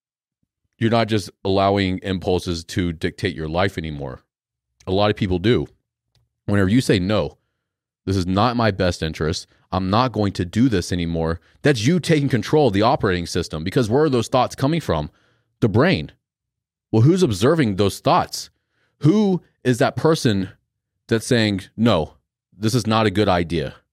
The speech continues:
I'm not going to eat this. I am going to go to the gym even though I don't feel like it"? Who's deciding that? Because the brain's saying, "I don't want to. Yeah, fuck this. That does not sound fun at all.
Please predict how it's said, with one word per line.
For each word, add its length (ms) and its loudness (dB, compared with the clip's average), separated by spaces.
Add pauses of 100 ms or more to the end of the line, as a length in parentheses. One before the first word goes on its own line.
(760)
I'm 160 0
not 220 0
going 160 -2
to 180 -12
eat 160 -10
this. 320 -6 (400)
I 120 -2
am 240 2
going 200 0
to 80 -8
go 140 2
to 120 -6
the 80 -2
gym 240 -4
even 160 -4
though 120 0
I 80 -2
don't 140 -8
feel 200 -6
like 220 -6
it"? 240 -6 (800)
Who's 340 2
deciding 560 -2
that? 380 -8 (1400)
Because 260 4
the 80 4
brain's 320 4
saying, 200 2
"I 60 4
don't 160 2
want 220 0
to. 240 -4 (240)
Yeah, 80 2
fuck 320 0
this. 380 0 (1200)
That 140 4
does 140 2
not 200 2
sound 220 0
fun 220 0
at 100 2
all. 280 0